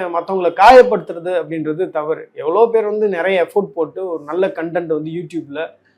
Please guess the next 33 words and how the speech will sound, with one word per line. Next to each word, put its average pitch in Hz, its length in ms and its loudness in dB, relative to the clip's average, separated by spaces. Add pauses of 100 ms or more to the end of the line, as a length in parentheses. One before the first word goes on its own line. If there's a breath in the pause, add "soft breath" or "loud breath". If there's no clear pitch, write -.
(200)
ஆஹ், 143 320 -4 (140)
கிரியேட் 175 200 4
பண்றாங்க. 135 380 -8
YouTube-ன்றது 180 640 -4
வந்து 170 280 0
ஒரு 240 180 2
கண்டென்ட் 196 360 0
பிளாட்ஃபார்ம். 160 380 -2
அந்த 185 300 -4
பிளாட்ஃபார்ம்ல 202 800 0 (360)
எவ்வளோ 190 360 8
விஷயங்கள் 196 460 2
இருக்கு 151 240 -4
பண்றதுக்கு. 135 420 -4
இர்ஃபானும் 240 600 4
indeed 202 320 -2
அவரும் 185 680 2 (360 soft breath)
சாதாரணமா 208 440 8
இந்த 185 140 2
இடத்துக்கு 160 360 0
வரல, 156 220 -6
நிறைய 185 300 -2
கண்டென்ட்லாம் 175 460 0
அவரும் 170 280 2
பண்ணியிருக்காரு. 143 300 -8
அவருடைய 151 380 2
எஃபோர்ட்ன்றது 214 600 6
வந்து 165 240 -6
நம்ம 160 240 -6
குறை 165 160 2
சொல்ல 185 200 -4
முடியாத 165 360 -2
எஃபோர்ட். 135 280 -14